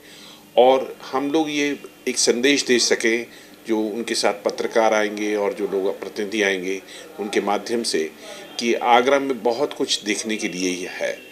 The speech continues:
हम लोग यहाँ पर्यटक आते हैं, वो सुबह आते हैं, शाम को चले जाते हैं। पर्यटन का पूरा लाभ यहाँ के व्यवसायियों को, यहाँ के होटल उद्योग को नहीं मिल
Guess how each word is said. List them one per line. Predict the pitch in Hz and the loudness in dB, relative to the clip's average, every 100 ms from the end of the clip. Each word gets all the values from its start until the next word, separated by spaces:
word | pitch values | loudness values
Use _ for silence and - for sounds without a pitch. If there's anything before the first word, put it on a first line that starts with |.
| - - - - | -18 -18 -20 -6
हम | 110 117 | -2 6
लोग | 127 120 120 | 6 6 0
यहाँ | 113 107 110 | 0 0 0
पर्यटक | 117 110 117 113 | 2 2 2 4
आते | 107 107 110 | 2 2 0
हैं, | 110 110 110 | 2 0 0
वो | 98 92 | -4 -4
सुबह | - 98 104 | -2 2 4
आते | 101 98 104 | 4 2 -2
हैं, | 104 101 | -2 -2
शाम | - 90 | -2 -2
को | 98 | -4
चले | - 104 98 | -4 -2 0
जाते | 101 95 104 101 | 0 0 0 -2
हैं। | 101 98 | -2 -2
पर्यटन | 95 90 98 98 | -6 -4 -6 -6
का | 98 | -8
पूरा | - 92 92 | -6 -4 -2
लाभ | 92 98 98 - - - - - - | 0 0 -2 -10 -20 -18 -18 -20 -14
यहाँ | 92 101 101 | -6 -4 -2
के | 104 98 | -2 -2
व्यवसायियों | 92 90 - 101 101 104 | -2 -2 2 2 0 -4
को, | 98 104 101 | -4 -2 -2
यहाँ | 95 90 | -2 -4
के | 90 92 87 - | -4 -2 -4 -4
होटल | 104 - 101 | -4 0 -2
उद्योग | 87 98 95 | 0 -2 0
को | - | -2
नहीं | 113 95 | -4 -4
मिल | 127 104 | -4 -4